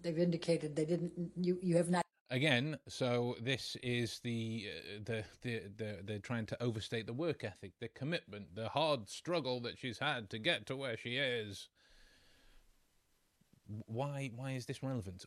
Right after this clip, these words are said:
Speaker 2: Other than to attest to the character of person, of a person, excuse me, to help better, uh, people better understand, um,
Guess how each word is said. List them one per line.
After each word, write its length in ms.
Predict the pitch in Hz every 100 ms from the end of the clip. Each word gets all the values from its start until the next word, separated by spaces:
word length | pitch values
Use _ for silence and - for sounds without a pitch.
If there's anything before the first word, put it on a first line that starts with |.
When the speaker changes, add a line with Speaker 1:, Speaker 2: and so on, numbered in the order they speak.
| -
Speaker 2:
Other 280 | 147 131 113
than 400 | 156 113 120 123 _ _ _ _ _ _ _ _ _ _ _ _ _ _ -
to 120 | 120
attest 320 | - 120 -
to 80 | 113
the 80 | 110
character 500 | - 143 123 - 104
of 140 | 101
person, 360 | 101 98 - 90 - _ -
of 140 | - 104
a 60 |
person, 400 | 101 110 101 98
excuse 340 | 90 - 101 92
me, 140 | 87 - - - _
to 80 | 110
help 320 | 98 120 -
better, 240 | 127 117 117 110
uh, 60 | 107
people 260 | 127 110 113
better 400 | 98 127 123 123
understand, 680 | 120 110 123 117 117 113 - - - - -
um, 460 | 101 104 101 101